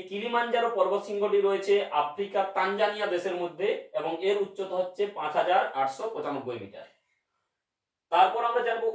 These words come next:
উত্তর আমেরিকা মহাদেশের সর্বোচ্চ পর্বত শৃঙ্গ হচ্ছে মাউন্ট ম্যাককিনলে। এই মাউন্ট ম্যাককিনলে পর্বত শৃঙ্গটি মার্কিন যুক্তরাষ্ট্রে অবস্থিত রয়েছে এবং এর উচ্চতা হচ্ছে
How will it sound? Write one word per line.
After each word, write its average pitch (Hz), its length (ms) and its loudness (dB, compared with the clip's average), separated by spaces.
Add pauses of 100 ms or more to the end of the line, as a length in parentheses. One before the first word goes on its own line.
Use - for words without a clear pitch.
উত্তর 247 240 -4 (100)
আমেরিকা 233 340 -2
মহাদেশের 214 440 0
সর্বোচ্চ 208 500 -4 (180)
পর্বত 190 320 -2
শৃঙ্গ 208 260 -6
হচ্ছে 208 200 -4 (240)
মাউন্ট 196 360 2 (220)
ম্যাককিনলে। 170 640 -4 (600)
এই 180 120 2 (100)
মাউন্ট 208 300 2 (120)
ম্যাককিনলে 247 520 0
পর্বত 214 320 4
শৃঙ্গটি 208 380 0 (460)
মার্কিন 233 420 0
যুক্তরাষ্ট্রে 202 580 2
অবস্থিত - 300 -2
রয়েছে 208 340 0 (300)
এবং 170 140 0 (180)
এর 196 80 4 (160)
উচ্চতা 233 400 -4
হচ্ছে 214 200 0